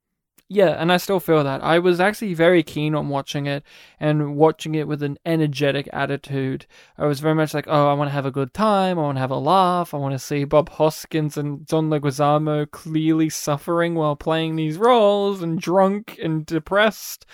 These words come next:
I wanna see Dennis Hopper collect a check." Like, I was so keen. And I remember all these crazy things, and the movie starts with a bunch of shit that I forgot. Like, I remember definitely the dinosaur stuff, but I forgot about, like,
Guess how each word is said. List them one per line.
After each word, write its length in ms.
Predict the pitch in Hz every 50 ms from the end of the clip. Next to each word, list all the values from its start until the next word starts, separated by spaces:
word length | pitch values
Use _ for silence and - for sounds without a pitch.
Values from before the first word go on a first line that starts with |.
| - - - - - - _
I 60 | 175
wanna 120 | 180 185 180
see 160 | - 190 175
Dennis 320 | 180 190 180 180 175 -
Hopper 500 | - 185 196 196 202 - 214 208 208 196
collect 460 | 185 - - 170 170 165 - - -
a 40 | 131
check." 460 | - - - 190 214 240 254 - -
Like, 160 | - 185 156 156
I 60 | 156
was 100 | 156 -
so 460 | - - - 214 220 214 196 190 240
keen. 640 | - - - - 170 202 208 180 156 139 151 - 80 - - - - - - _
And 100 | 156 165
I 40 |
remember 300 | 170 180 190 190 185 165
all 100 | 165 175
these 220 | 180 170 151 143 -
crazy 520 | - - - 175 170 175 180 180 165 175
things, 380 | 156 - 185 185 175 170 160 156
and 80 | 170
the 40 | 175
movie 440 | 175 180 196 226 240 226 247 247 190
starts 480 | - - - 208 196 208 214 220 - 202
with 80 | 175
a 60 | 175
bunch 200 | 170 185 185 -
of 60 | - 170
shit 480 | - - - - - 220 220 196 165 180
that 140 | 190 175
I 100 | 170 175
forgot. 460 | 170 - - 170 160 175 180 170 151 156
Like, 120 | 160 -
I 60 | 175
remember 380 | 170 175 190 220 247 254 277 240 202 196 190 175 180
definitely 480 | 208 208 202 - 214 208 196 202 208
the 140 | 196 190 185
dinosaur 680 | 160 175 160 160 170 180 185 170 - - 151 147 147 143
stuff, 240 | - - - 139 -
but 120 | 165 160
I 60 | 160
forgot 300 | 165 - 180 170 185 185
about, 220 | 185 175 185 165 175
like, 220 | 175 165 160 -